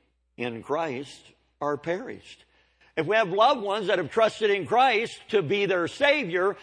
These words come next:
well, it, they're just in the dirt, because if there is no resurrection, it's foolish, it's a waste of time.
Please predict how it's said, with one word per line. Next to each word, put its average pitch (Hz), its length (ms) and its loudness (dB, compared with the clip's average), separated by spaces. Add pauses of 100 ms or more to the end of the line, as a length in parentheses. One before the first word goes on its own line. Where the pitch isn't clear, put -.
(120)
well, 226 340 2
it, 175 680 -4
they're 262 200 0
just 269 300 -2
in 226 240 0
the 247 100 2
dirt, 226 560 -2
because 196 460 0
if 190 120 -2
there 190 160 2
is 208 200 4
no 214 100 -2
resurrection, 208 800 0
it's 220 220 -2
foolish, 269 680 -2
it's 208 160 -6
a 247 80 2
waste 240 380 -2
of - 160 -6
time. 226 480 -12